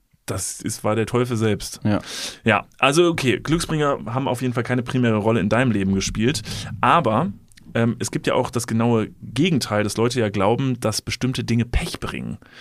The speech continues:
Speaker 1: Es gibt ja auch die Stories, zum Beispiel die
Speaker 2: Schwarze
Speaker 1: schwarze
Speaker 2: Katze,
Speaker 1: Katze.
Speaker 2: die von links nach rechts geht oder so.
Speaker 1: Genau, und unter einer Leiter durchlaufen ist
Speaker 2: Unter
Speaker 1: auch
Speaker 2: einer
Speaker 1: eine.
Speaker 2: Leiter durchlaufen, stimmt.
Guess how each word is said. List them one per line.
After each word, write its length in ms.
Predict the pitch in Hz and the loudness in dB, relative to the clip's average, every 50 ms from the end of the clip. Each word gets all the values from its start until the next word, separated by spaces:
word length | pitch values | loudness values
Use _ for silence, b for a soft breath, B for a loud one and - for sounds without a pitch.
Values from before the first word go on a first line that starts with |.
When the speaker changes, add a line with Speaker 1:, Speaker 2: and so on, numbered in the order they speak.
| B B B | B B B
Speaker 1:
Es 80 | - | -14
gibt 120 | - 120 - | -6 -2 -2
ja 60 | 95 | -2
auch 100 | 113 - | -2 -2
die 140 | - 131 127 | -4 -4 -4
Stories, 420 | - - - - - 82 90 - - | -2 -2 -2 -2 -2 -4 -4 -6 -2
zum 120 | - 117 | 0 0
Beispiel 260 | 113 113 - - 113 | 0 0 0 -2 -2
die 300 | 104 110 110 110 110 104 B B B B | -2 0 0 0 0 0 B B B B
Speaker 2:
Schwarze 320 | - - 101 95 - - | -6 -4 -2 -2 -2 -2
Speaker 1:
schwarze 300 | - - 107 127 131 113 110 107 | -2 0 0 2 2 4 4 2
Speaker 2:
Katze, 0 | 104 101 | 2 2
Speaker 1:
Katze. 280 | 123 120 - - 120 123 | 0 -2 -2 0 2 2
Speaker 2:
die 140 | 123 120 | 2 2
von 160 | 117 117 110 101 | 2 2 2 2
links 260 | 104 107 107 - - | 2 2 0 0 -2
nach 160 | 98 92 - | -4 -2 0
rechts 220 | 107 110 110 - - | -2 -4 -4 -4 -4
geht 180 | - 104 - | -4 -2 0
oder 160 | 98 98 98 95 | 0 0 0 0
so. 300 | 92 101 98 98 98 98 - | 0 0 0 0 -2 -4 -4
Speaker 1:
Genau, 260 | - 107 107 107 113 | -4 -2 -2 0 0
und 180 | 110 107 101 - | 0 -2 -2 -2
unter 260 | - 104 113 131 - - | -4 -2 -2 -2 -4 -4
einer 140 | 107 101 95 | -4 -2 -2
Leiter 400 | 90 90 107 120 - - 160 160 - - | -2 -4 -4 -6 -6 -6 -8 -8 -8 -6
durchlaufen 520 | - 123 - - - 135 131 - - - 110 | -6 -6 -4 -4 -6 -6 -6 -6 -6 -4 -2
ist 80 | 107 101 | -2 -2
Speaker 2:
Unter 120 | - - | 0 -2
Speaker 1:
auch 20 | - | 0
Speaker 2:
einer 120 | - - | 0 0
Speaker 1:
eine. 120 | 104 107 92 | 2 2 0
Speaker 2:
Leiter 200 | 110 117 117 113 | 0 -2 -4 -4
durchlaufen, 560 | - 107 107 107 - - 104 104 107 107 101 | -4 -4 -4 -4 -4 -4 -4 -4 -4 -6 -8
stimmt. 540 | - - - - 110 123 127 123 - - | -8 -8 -6 -4 -2 -2 -4 -4 -8 -14